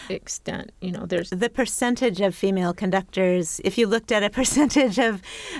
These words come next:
Speaker 2: of modern orchestras, I'm sure it would be a,
Speaker 1: It's in the
Speaker 2: quite a tiny
Speaker 1: single
Speaker 2: percent
Speaker 1: digits. Abs-,
Speaker 2: that,
Speaker 1: yeah.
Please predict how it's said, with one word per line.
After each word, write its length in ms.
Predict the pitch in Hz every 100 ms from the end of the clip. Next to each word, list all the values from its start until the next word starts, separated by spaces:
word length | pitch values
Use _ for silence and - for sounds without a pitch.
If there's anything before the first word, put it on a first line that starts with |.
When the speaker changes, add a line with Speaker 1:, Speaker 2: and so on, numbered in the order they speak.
| -
Speaker 2:
of 340 | 208 190 170 -
modern 400 | 208 208 208 196
orchestras, 840 | 208 233 - 190 185 180 175 - - _ _
I'm 140 | 190 190
sure 260 | - 202
it 80 | 185
would 140 | 180
be 140 | 170 175
a, 140 | 185 - -
Speaker 1:
It's 140 | - -
in 60 |
the 40 | 160
Speaker 2:
quite 240 | 233 214
a 60 | 190
tiny 300 | - 208 208
Speaker 1:
single 200 | 190 160
Speaker 2:
percent 360 | 170 165 190
Speaker 1:
digits. 320 | 147 - - - -
Abs-, 120 | 165
Speaker 2:
that, 260 | 175 - -
Speaker 1:
yeah. 280 | 160 165